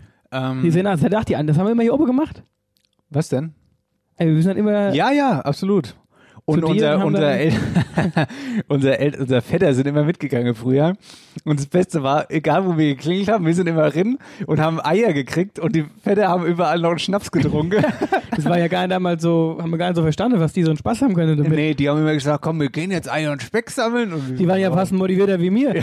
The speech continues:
Speaker 2: Da müssen wir noch hin, da waren wir noch nicht.
Speaker 1: Ja.
Speaker 2: Da müssen wir auch noch hin, da
Speaker 1: Ja.
Speaker 2: waren wir noch nicht.
Speaker 1: Ja.
Speaker 2: <laughs> Und wir immer so, ja, gib noch mehr Süßigkeiten, noch mehr Eier. Und
Speaker 1: Genau
Speaker 2: dabei
Speaker 1: so
Speaker 2: wollte
Speaker 1: war's.
Speaker 2: sie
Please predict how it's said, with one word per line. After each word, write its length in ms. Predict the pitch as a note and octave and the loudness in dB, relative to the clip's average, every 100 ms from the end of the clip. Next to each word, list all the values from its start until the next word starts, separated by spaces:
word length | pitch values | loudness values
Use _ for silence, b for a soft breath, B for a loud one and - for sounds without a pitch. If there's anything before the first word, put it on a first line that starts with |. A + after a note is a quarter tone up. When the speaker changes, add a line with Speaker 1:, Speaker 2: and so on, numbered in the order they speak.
| - - | -2 -4
Speaker 2:
Da 120 | D4 | -2
müssen 200 | G4+ D#4+ | 0 2
wir 80 | D#4+ | 2
noch 100 | D4 | 2
hin, 80 | E4+ | 0
da 60 | C#4 | 0
waren 160 | C#4+ | 0
wir 60 | C#4 | 0
noch 120 | A#3+ | 0
nicht. 140 | G3 | 0
Speaker 1:
Ja. 80 | C#3+ | 0
Speaker 2:
Da 100 | C4+ | 0
müssen 180 | G4 C#4+ | 0 2
wir 100 | D#4 | 0
auch 40 | E4+ | 2
noch 140 | C4+ | 2
hin, 100 | A3 | 2
da 80 | G3+ | 2
Speaker 1:
Ja. 60 | |
Speaker 2:
waren 100 | G3 | 0
wir 60 | G#3 | 0
noch 100 | G#3 | 0
nicht. 200 | F#3 D#3+ - | 0 0 0
Speaker 1:
Ja. 140 | F3+ - - - | 0 -2 -6 -6
Speaker 2:
<laughs> 280 | B3+ C4 - | -6 -6 -4
Und 100 | G#3 | 0
wir 120 | G3+ A#3+ | 0 0
immer 160 | A#3+ | 0
so, 80 | A3 | 0
ja, 480 | B3 C#4 C4 A#3 A3+ | 0 0 -2 -2 -2
gib 180 | A#3 A#3 | -2 0
noch 140 | B3+ | 0
mehr 140 | A#3 | 2
Süßigkeiten, 600 | A3+ A#3 A3 A3 G#3 G3+ G#3+ | 2 2 0 0 0 0 0
noch 140 | C4 | 0
mehr 320 | A#3+ B3 C#4+ | 2 0 0
Eier. 540 | A#3+ B3 A3 G3 F#3+ - | 0 0 2 0 -2 -4
Und 80 | F3 | -4
Speaker 1:
Genau 140 | D#3+ | -2
Speaker 2:
dabei 160 | E3 F3 | 0 0
Speaker 1:
so 60 | |
Speaker 2:
wollte 160 | F#3+ G#3 | 2 2
Speaker 1:
war's. 100 | F#3+ | 2
Speaker 2:
sie 240 | G3+ G3 | 0 0